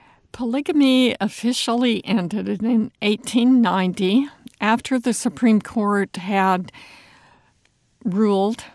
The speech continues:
that it, the laws against polygamy were legal. These are sort of the first federal laws governing marriage, marriage generally being a state issue.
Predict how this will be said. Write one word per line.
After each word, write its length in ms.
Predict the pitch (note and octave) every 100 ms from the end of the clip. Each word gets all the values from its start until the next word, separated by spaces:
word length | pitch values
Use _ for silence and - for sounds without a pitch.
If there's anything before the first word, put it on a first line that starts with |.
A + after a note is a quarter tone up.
| _
that 360 | G#3+ G3+ G#3+ G#3
it, 220 | G3+ F#3 -
the 360 | - F#3+ F#3
laws 500 | F3+ G3 G3 G#3+ G3+
against 480 | G#3 F3+ G#3 G3 -
polygamy 500 | - G3 F3+ F3 F3+
were 200 | F3 F#3
legal. 600 | F3 F#3 F#3+ - - - - _ _ _ _ _ _ _
These 240 | G3 F#3+ G3+
are 80 |
sort 300 | F#3 - F#3+
of 100 | F#3+
the 100 | F#3
first 500 | F3+ - G#3 A#3+ -
federal 580 | - - G#3 G3 G3+ G#3
laws 640 | F#3+ E3 E3 E3 E3+ - - - _ _ -
governing 640 | D#3+ F#3+ F#3 F3+ F3 E3+ F3
marriage, 720 | E3+ E3 E3 E3+ D#3 - - _ _ _ _ _ _
marriage 560 | F#3+ F3+ F3 D#3+ - - -
generally 540 | - A3+ A#3+ G3+ F3
being 300 | F3+ F3 F3
a 100 | F3+
state 760 | - - - G3 E3 - - - _ _ _ _ _
issue. 560 | F3+ F3 - E3 -